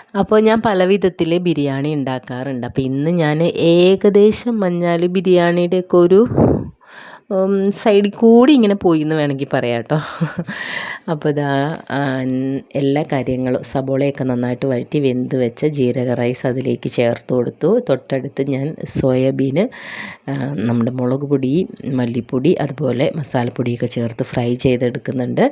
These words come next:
റൈസിൻ്റെ മുകളിലേക്ക്, ആ, വലിയൊരു കഷ-, കഷ്ണം ക്യാരറ്റ് നന്നായിട്ട് ചോപ്പ് ചെയ്തെടുത്ത് അതിൻ്റെ മുകളിലോട്ട് ചേർത്ത് കൊടുക്കുന്നുണ്ട്.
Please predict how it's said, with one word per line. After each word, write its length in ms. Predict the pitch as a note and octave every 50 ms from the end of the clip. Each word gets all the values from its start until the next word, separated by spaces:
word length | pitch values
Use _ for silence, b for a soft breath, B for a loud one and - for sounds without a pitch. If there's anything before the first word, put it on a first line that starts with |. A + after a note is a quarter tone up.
| B B B B B B B D3 C3+
റൈസിൻ്റെ 460 | B2+ B2+ B2+ B2 - - C#3+ C#3+ D3+
മുകളിലേക്ക്, 840 | D#3 D3 C#3 B2+ C3 - E3 F3+ F#3 F3 E3 D3 C3+ C3+ - E3 G3+ B3 -
ആ, 220 | - C#3 C#3 C#3
വലിയൊരു 600 | C#3 C#3+ D3 D#3 E3+ F3 F3+ E3+ D3+ C#3+ D#3 D#3 D3+
കഷ-, 380 | - D#3 C#3+ B2 - - - C#3+ C3+ C3 A#2+ - A2+ A#2+
കഷ്ണം 460 | - C3 B2 - - - C#3 C3 C3+
ക്യാരറ്റ് 640 | D3 - D3+ B2+ A#2+ B2 A#2+ B2+ A#2+ A#2 - D#3 D#3
നന്നായിട്ട് 760 | D3 C3+ C3 C3+ C#3 D3 D#3 E3+ F3 D#3+ B2+ A#2 - - - - B B B B B B -
ചോപ്പ് 300 | C#3+ C#3 C3 C3 - C#3+
ചെയ്തെടുത്ത് 440 | C#3 C3 C3+ C3 B2+ C#3 C3+ D3+
അതിൻ്റെ 200 | C#3 B2+ C3 C#3
മുകളിലോട്ട് 500 | C#3 C3+ C3 B2+ B2 B2 B2+ C3 B2 -
ചേർത്ത് 380 | C3+ - C3 A#2+ A#2+ B2+ - B2+
കൊടുക്കുന്നുണ്ട്. 520 | B2 A#2+ - - - B2 B2+ C3 C3+ D3